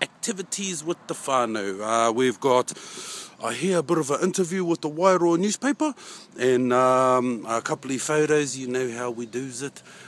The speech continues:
But, um, the main thing is getting the mana message out there, so we're gonna go and visit some,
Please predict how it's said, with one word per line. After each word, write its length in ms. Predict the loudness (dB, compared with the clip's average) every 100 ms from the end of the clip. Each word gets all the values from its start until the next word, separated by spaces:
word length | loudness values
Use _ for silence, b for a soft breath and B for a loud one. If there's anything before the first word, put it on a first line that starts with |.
| B -2
But, 240 | -2 2
um, 380 | 4 4 2 0
the 100 | 4
main 180 | 4 4
thing 220 | 4 4
is 120 | 2
getting 280 | 0 2 2
the 80 | 2
mana 260 | 4 4
message 420 | 2 0 -4 -4
out 220 | -4 -4 -4
there, 140 | -4
so 160 | -4 -4
we're 100 | -2
gonna 200 | -2 -2
go 120 | -2
and 180 | -2 -4
visit 380 | -6 -6 -8
some, 460 | -4 -4 -4 -6